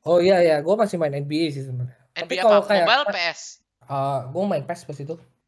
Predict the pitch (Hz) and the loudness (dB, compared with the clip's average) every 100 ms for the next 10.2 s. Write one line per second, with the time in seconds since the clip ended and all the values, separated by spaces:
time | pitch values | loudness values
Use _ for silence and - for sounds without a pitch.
0 | _ 175 190 202 269 285 254 240 247 320 | _ -2 2 2 2 2 2 2 2 0
1 | 269 240 226 220 220 - 196 202 208 208 | 0 2 2 2 -2 -2 -2 0 0 -2
2 | 196 196 202 269 - 160 196 247 214 208 | -2 -2 -2 -4 -8 -6 -6 -8 -10 -8
3 | 233 127 175 156 139 143 131 143 131 214 | -10 -12 -12 -12 -14 -18 -18 -16 -2 0
4 | 294 254 220 - _ _ _ _ _ 175 | 4 4 2 -2 _ _ _ _ _ -2
5 | 185 190 185 190 202 202 208 220 240 269 | 2 4 2 2 2 2 2 0 -2 0
6 | 226 233 226 202 202 175 170 170 190 196 | 2 2 2 0 0 0 0 0 -2 -4
7 | 180 208 214 208 190 175 170 165 - 185 | -2 -2 -2 -4 -4 -4 -6 -10 -10 -10
8 | 190 202 180 175 170 175 185 190 190 214 | -4 -4 -2 -4 -6 -4 -2 -2 -2 -4
9 | 226 208 _ 175 170 170 165 160 147 135 | -6 -14 _ -8 -6 -4 -6 -6 -8 -6
10 | 123 | -10